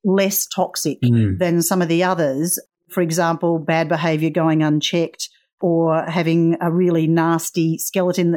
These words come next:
Speaker 1: in the closet, as we've called it, which is a historical issue that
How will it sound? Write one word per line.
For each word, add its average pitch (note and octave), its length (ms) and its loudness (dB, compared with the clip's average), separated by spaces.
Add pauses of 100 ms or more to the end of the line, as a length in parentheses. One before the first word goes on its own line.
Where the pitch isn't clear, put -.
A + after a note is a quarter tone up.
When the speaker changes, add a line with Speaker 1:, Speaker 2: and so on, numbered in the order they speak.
Speaker 1:
in F3+ 140 2
the E3 80 0
closet, F3 480 -4
as E3+ 160 -4
we've E3 220 0
called E3 240 -2
it, E3 80 -4
which E3 180 -2
is D#3+ 140 -2
a D#3+ 160 0 (240)
historical F3 600 0
issue E3 320 0
that D#3 220 -2